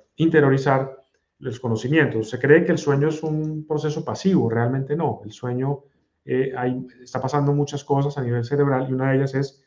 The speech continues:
que se está procesando la información. Entonces, el sueño es crucial para el aprendizaje, la atención y la formación de la, de la memoria también, para que lo cuidemos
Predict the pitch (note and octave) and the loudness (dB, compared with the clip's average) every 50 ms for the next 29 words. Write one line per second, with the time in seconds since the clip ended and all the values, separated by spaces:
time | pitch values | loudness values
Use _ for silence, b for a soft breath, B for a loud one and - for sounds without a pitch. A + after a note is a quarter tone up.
0 | _ _ _ _ _ _ _ _ - C#3 A2+ C3 A#2 - B2 B2 - C#3 C#3 B2+ | _ _ _ _ _ _ _ _ -4 -2 -2 -2 -2 -2 -2 0 0 0 0 0
1 | A#2 A#2 B2 A#2 A#2 B2+ C3 C3+ C3 B2+ B2 A2+ G#2+ G#2+ - - B2 A2+ G#2+ - | -2 -4 -2 -2 0 0 0 0 -2 -2 -4 -6 -6 -6 -6 -4 -4 -4 -4 -6
2 | - _ _ _ _ _ _ _ b b b b b - B2 A#2+ C3+ C3+ D#3 C#3+ | -10 _ _ _ _ _ _ _ b b b b b -2 0 0 2 4 2 2
3 | - - C3+ B2 C3 C#3 C#3+ - D#3 D#3 - - D3+ C#3+ D3 D3 D3+ C3+ C3+ C#3+ | 2 4 2 2 2 2 0 -2 -4 -6 2 4 6 6 6 4 4 2 4 4
4 | C#3+ C3 - - D3 D3+ D#3 D#3 - - - C3+ - - D3+ E3 B B B B | 4 4 4 0 0 -2 -2 -2 0 2 2 2 0 -2 -8 -8 B B B B
5 | B B B B B B B2 C3 C3 C#3 C3+ D#3+ D#3+ D#3 - - C#3+ C3+ D3 F3 | B B B B B B 2 4 4 4 4 2 -2 -2 0 0 2 2 2 0
6 | F3+ - - - - - _ _ _ _ - D3 D#3+ E3 E3+ - - C3+ A#2+ B2 | -2 -4 -8 -16 -20 -20 _ _ _ _ -4 -2 0 0 0 0 0 -2 0 0
7 | A#2 A2 - B2 A#2+ A#2 A#2 B2 B2+ B2+ B2+ B2+ A#2+ A#2 A2 - A2+ A2 G#2+ G2+ | 0 -2 0 0 0 0 2 2 2 2 2 2 0 0 -2 0 0 -2 -2 0
8 | G2+ F#2+ F#2+ G2 F#2 F#2+ F#2+ - - _ G2 F#2 F#2 F2+ F2+ F2 F2 - - F#2+ | -4 -4 -4 -6 -6 -8 -10 -12 -18 _ -10 -6 -6 -4 -6 -6 -8 -12 -16 -16
9 | G2 - G#2 G2 G2+ G#2 G#2 G#2+ G#2+ G#2 G#2 G#2+ B2 C3 C3 - - | -16 -12 -12 -12 -12 -8 -6 -6 -6 -6 -6 -6 -6 -8 -8 -12 -20